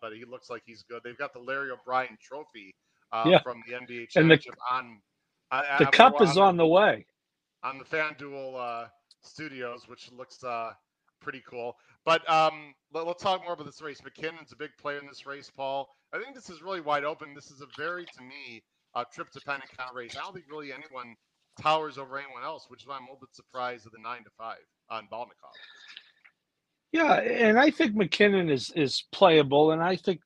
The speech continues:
Speaker 2: you know, his odds are probably more in line with, you know, what, what they should be, um, here. What is he, five to two, I believe you said?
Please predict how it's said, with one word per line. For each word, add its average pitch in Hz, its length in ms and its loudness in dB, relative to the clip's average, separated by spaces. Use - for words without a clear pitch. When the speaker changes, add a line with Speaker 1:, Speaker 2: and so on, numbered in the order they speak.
Speaker 2:
you 233 100 2
know, 143 120 4
his 254 320 -4
odds 185 320 4
are 139 60 0
probably 139 720 4
more 139 460 2
in 127 100 -4
line 135 480 0
with, 131 160 -2
you 147 100 4
know, 131 100 2
what, 131 240 4
what 156 160 -2
they 135 120 0
should 147 320 4
be, 175 300 6
um, 139 420 4
here. 185 440 8
What 156 160 6
is 135 120 2
he, 127 100 2
five 151 400 8
to 131 140 -4
two, 170 380 6
I 165 100 6
believe 160 500 4
you 160 140 2
said? 170 400 4